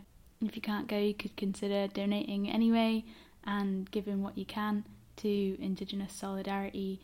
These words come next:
Land Resurgence projects on so-called Vancouver Island,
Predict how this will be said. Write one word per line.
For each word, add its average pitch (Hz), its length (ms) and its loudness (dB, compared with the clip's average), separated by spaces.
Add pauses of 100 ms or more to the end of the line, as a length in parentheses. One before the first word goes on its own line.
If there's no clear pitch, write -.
(220)
Land 190 280 0
Resurgence 196 520 -4
projects - 680 -8 (380)
on 190 520 0
so-called 190 640 -2 (520)
Vancouver 202 400 -4
Island, 196 640 -4